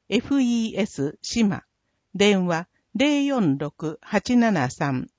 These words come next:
一八六五。逗子海岸ビーチバレー大会。男女二人混合ほか。申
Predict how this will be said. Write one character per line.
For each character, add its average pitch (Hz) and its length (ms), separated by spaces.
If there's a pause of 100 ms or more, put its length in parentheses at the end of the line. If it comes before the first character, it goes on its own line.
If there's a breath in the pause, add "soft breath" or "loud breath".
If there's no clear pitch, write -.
(120)
一 - 260
八 247 340
六 135 300
五。 139 320 (2500)
逗 240 160
子 - 100
海 302 320
岸 143 320
ビ 254 240
ー - 60
チ 254 180
バ 226 180
レ 226 200
ー 214 100
大 180 240
会。 131 340 (1160)
男 247 260
女 151 160
二 214 280
人 202 180
混 190 320
合 151 320
ほ 151 160
か。 135 260 (440)
申 277 160